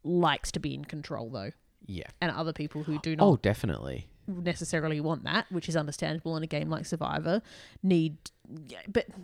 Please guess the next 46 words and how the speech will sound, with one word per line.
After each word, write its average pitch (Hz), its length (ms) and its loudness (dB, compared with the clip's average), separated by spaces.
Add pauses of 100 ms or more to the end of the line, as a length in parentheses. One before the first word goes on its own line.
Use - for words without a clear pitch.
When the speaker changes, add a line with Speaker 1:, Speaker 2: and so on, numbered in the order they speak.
Speaker 1:
yeah, 151 260 -8
she 240 260 8
is 208 80 6
powerful, 208 560 2
though, 226 220 6
so - 140 2
calling 175 380 4
her 156 80 2
out 160 120 2
is - 100 2
Speaker 2:
Yeah. - 60 -4
Speaker 1:
kind 165 160 2
of 151 60 2
a 156 40 0
risky 156 320 -2
move 160 240 0
at 151 60 0
Speaker 2:
Yeah. - 80 -2
Speaker 1:
this - 180 0
point. 311 340 2
Speaker 2:
Definitely, 117 500 2
Speaker 1:
Mm. - 80 -8
Speaker 2:
definitely. 104 400 6
And, 110 200 4
uh, 156 100 2
but 156 220 4
Deshawn 147 380 6
is, 117 180 -2 (100)
at 120 160 4
this 135 200 4
point, 98 240 0
is, 101 160 -4
yeah, 87 120 4
he's 107 160 2
talking 123 420 0
about 98 180 2
that, 92 100 0
like, 92 180 -4
playing 87 400 0
the 78 60 -2
middle. 73 420 -2
Speaker 1:
Yeah. - 220 -2 (300)
Speaker 2:
And, 71 340 -6
you 92 140 -8
know, 69 160 -6 (140)
l-, 98 140 -8